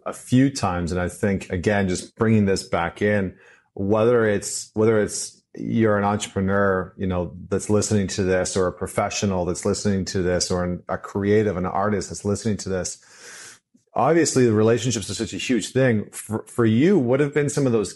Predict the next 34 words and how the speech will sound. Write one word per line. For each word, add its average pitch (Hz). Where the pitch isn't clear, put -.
keys 117
that 98
have 95
stood 107
out 98
that 95
have 95
allowed 92
you 95
to 95
really 101
build 98
solid 95
relationships? 95
Because 104
it 101
sounds 143
like, 113
you 123
know, 123
it 107
sounds 139
like 120
philanthropy 120
and, 104
and 104
your 98
values 98
have 95
really 101
been 95
cornerstones 95
that 101
have 90